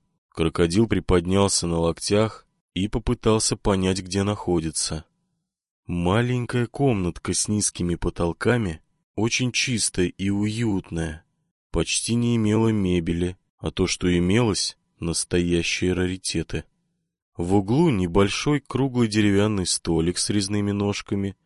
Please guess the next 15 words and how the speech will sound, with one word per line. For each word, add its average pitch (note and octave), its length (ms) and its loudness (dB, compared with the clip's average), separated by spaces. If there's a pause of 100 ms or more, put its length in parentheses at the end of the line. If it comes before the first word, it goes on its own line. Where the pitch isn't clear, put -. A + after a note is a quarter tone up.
(160)
и - 140 -2
овальным F#2 540 4
зеркалом F2+ 560 -2
над F2+ 180 -2
ним. F2+ 300 -4 (720)
У F2+ 120 -4
противоположной F2 1040 0
стены D#2+ 540 -4 (180)
высокий G2 680 2
двухдверный G2 720 2
шкаф, - 600 -2 (300)
также C3 360 0
украшенный A#2+ 600 2
затейливой E2+ 680 0
резьбой. F#2+ 560 -2